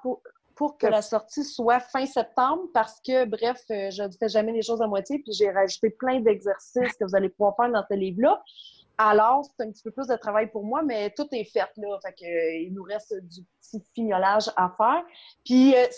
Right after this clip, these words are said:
Speaker 1: celles qui, celles et ceux qui vont s'être inscrits à la liste d'attente et qui vont avoir fait le, l'achat du livre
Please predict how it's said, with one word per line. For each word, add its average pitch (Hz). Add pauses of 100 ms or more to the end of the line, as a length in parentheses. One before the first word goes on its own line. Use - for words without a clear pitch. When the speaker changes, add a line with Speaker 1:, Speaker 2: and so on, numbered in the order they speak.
(180)
Speaker 1:
celles 330
qui, 262
celles 285
et 214
ceux 285
qui -
vont 202
s'être 214
inscrits 226
à 214
la 202
liste 214
d'attente 208 (100)
et 220
qui 196
vont 196
avoir 185
fait 254
le, 180
l'achat 180
du 190
livre 220